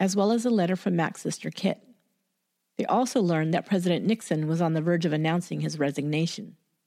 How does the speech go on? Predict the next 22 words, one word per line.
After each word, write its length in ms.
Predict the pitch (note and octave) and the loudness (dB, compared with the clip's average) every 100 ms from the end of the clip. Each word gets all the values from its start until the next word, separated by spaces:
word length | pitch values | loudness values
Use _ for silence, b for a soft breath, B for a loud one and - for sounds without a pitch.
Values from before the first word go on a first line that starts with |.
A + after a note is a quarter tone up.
| _ _ _ _ | _ _ _ _
They 120 | G3+ G3+ | -2 0
checked 300 | B3 C4 C#4 | 0 0 0
in 120 | C4+ | 2
to 80 | C4 | 0
see 240 | - G3+ | 0 0
if 120 | F#3+ | 0
there 120 | - F#3 | 0 0
was 200 | F3+ - | 0 2
word 220 | G#3 F#3+ | 0 0
from 180 | - E3 | -2 0
Buck 200 | E3+ F3+ | 0 -2
and 120 | E3+ | -4
Stephanie's 520 | - G#3+ G3+ E3 D#3+ | 0 -2 0 -2 -4
associates, 800 | E3 - G#3 - D3+ - - - _ _ _ _ _ | -6 0 0 0 -4 -4 -10 -20 _ _ _ _ _
but 120 | - | -2
there 140 | F#3 E3 | 0 2
was 140 | D#3 | 0
still 220 | - D#3+ | -2 -2
nothing. 440 | D3 D#3+ E3 - D#3 _ _ _ _ _ _ _ _ _ _ _ _ _ _ _ _ | 0 -2 -4 -10 -14 _ _ _ _ _ _ _ _ _ _ _ _ _ _ _ _
Later 300 | F3 A#3+ C4+ | 2 4 2
that 240 | B3 - | 2 2
week, 280 | A3 G#3+ - | 2 2 -2